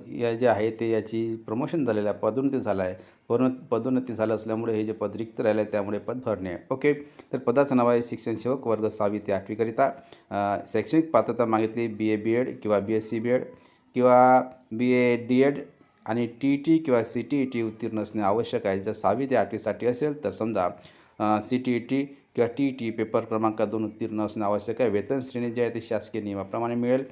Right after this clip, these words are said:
पद रिक्त होण्याचे कारण पदोन्नती, आरक्षण जो आहे तो खुलासा असतो आणि पदसंख्या एक. ओके,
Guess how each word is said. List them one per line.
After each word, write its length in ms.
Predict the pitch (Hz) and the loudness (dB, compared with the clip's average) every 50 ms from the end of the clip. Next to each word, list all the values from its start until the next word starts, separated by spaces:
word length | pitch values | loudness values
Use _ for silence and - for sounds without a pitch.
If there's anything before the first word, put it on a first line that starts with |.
| - - - - _ _ - | -16 -20 -20 -20 _ _ -2
पद 160 | 117 110 104 | -2 0 0
रिक्त 220 | 110 110 110 - | -2 -6 -4 -2
होण्याचे 280 | 120 113 117 113 110 113 | -2 -2 -2 -4 -6 -4
कारण 220 | 110 113 110 107 | -2 -2 -2 -2
पदोन्नती, 720 | 107 95 - 98 98 117 120 127 127 127 123 113 107 107 - - - | -2 -6 -8 -8 -6 -4 -2 -4 -4 -2 -4 -4 -6 -6 -8 -8 -4
आरक्षण 420 | 98 104 104 104 - 113 110 107 104 | -2 -2 -2 -2 -4 -4 -4 -2 -2
जो 120 | 107 107 | -2 -2
आहे 140 | 107 107 107 | -2 -2 -4
तो 160 | 107 104 98 - | -6 -8 -12 -10
खुलासा 340 | - - 123 131 127 - 117 | -6 -4 -2 -2 -2 -4 -6
असतो 380 | 104 - - - 98 95 95 - - - _ - | -8 -8 -8 -10 -10 -10 -10 -14 -20 -20 _ -6
आणि 200 | 98 98 101 101 | -4 -4 -4 -4
पदसंख्या 560 | 95 - 90 85 - - 95 95 95 95 104 | -4 -6 -6 -6 -6 -10 -10 -8 -6 -6 -6
एक. 320 | 73 80 92 90 87 - - _ - | -6 -8 -10 -14 -14 -16 -14 _ -12
ओके, 420 | 123 - 151 147 147 147 - - | -4 -2 -2 -2 -2 -4 -10 -20